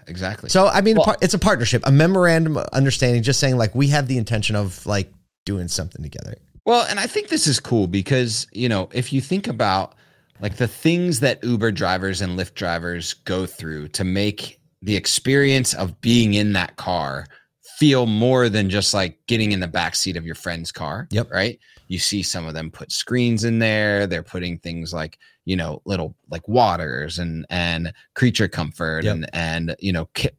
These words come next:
Speaker 1: cords and things like that. So my guess is that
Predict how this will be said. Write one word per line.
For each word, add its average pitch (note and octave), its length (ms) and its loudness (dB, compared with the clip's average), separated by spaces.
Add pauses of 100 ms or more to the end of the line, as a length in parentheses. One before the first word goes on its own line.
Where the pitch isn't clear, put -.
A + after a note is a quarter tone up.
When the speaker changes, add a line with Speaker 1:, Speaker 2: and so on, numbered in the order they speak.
Speaker 1:
cords G2 440 2
and E2+ 100 -4
things G2 220 -2
like F2 140 -4
that. F#2 180 0
So G#2+ 240 2 (240)
my B2+ 280 2
guess A2 600 0
is F#2+ 200 -4
that F#2+ 260 2